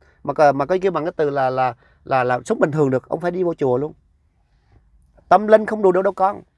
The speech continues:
Nhiều đứa bị lắm rồi. Tôi đưa bằng chứng hôm nay cho rõ, tại vì bây giờ đó, dân bạn, mẹ bây giờ bằng chứng nó chưa đưa, thì bây giờ đâu biết đâu. Thì tôi nghĩ rằng là chỉ có này thôi. Mẹ đụng vô cái này rồi thì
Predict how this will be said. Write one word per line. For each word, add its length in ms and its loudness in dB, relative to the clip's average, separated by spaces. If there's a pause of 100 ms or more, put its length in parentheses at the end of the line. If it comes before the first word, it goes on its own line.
(140)
Nhiều 220 6
đứa 180 10
bị 140 8
lắm 140 6
rồi. 300 4 (360)
Tôi 120 -8
đưa 120 0
bằng 200 0
chứng 140 -2
hôm 180 -2
nay 100 2
cho 120 2
rõ, 340 4
tại 120 2
vì 80 -2
bây 100 -6
giờ 160 4
đó, 140 2 (100)
dân 160 -4
bạn, 240 4 (460)
mẹ 160 0
bây 100 -2
giờ 80 6
bằng 120 4
chứng 200 -2
nó 100 -2
chưa 180 0
đưa, 200 4 (360)
thì 40 -10
bây 100 0
giờ 80 8
đâu 100 8
biết 120 8
đâu. 200 0 (600)
Thì 100 -4
tôi 200 0
nghĩ 180 2
rằng 160 0
là 140 2
chỉ 200 -2
có 140 -4
này 140 -4
thôi. 200 -14 (580)
Mẹ 80 -4
đụng 200 4
vô 100 2
cái 100 0
này 180 2
rồi 200 0
thì 100 -10